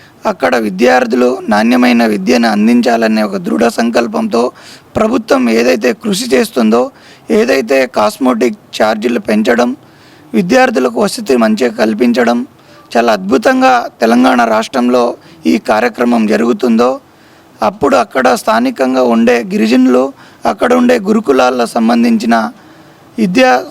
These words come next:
సంస్థల్లో జాయిన్ అవ్వడానికి ఎక్కువగా విద్యార్థులు ఆసక్తి చూపుతున్న సందర్భం ఇప్పుడు చూస్తూ ఉన్నాం. గత రెండు మూడు సంవత్సరాలు క్రితం ఏదైతే గురుజన గురుకులాలకు కనీసం పట్టించుకోలేని పరిస్థితి,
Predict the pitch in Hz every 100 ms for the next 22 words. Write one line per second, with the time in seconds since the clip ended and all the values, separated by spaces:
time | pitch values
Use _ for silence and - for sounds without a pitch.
0 | - - 240 - 254 254 247 208 233 254
1 | 240 240 233 208 233 208 - 262 247 240
2 | 208 240 240 226 214 202 - 214 233 180
3 | 339 226 359 220 196 214 233 220 240 247
4 | - - - 226 180 247 214 214 - 220
5 | 214 196 196 - - - 214 214 247 247
6 | 254 269 233 226 233 233 254 247 254 247
7 | - - 233 196 285 392 - - - -
8 | 220 233 - 233 277 262 226 208 120 -
9 | 131 - - - - - 190 226 226 269
10 | - 254 262 240 214 277 277 302 262 233
11 | 202 - - 392 240 233 208 226 220 240
12 | 208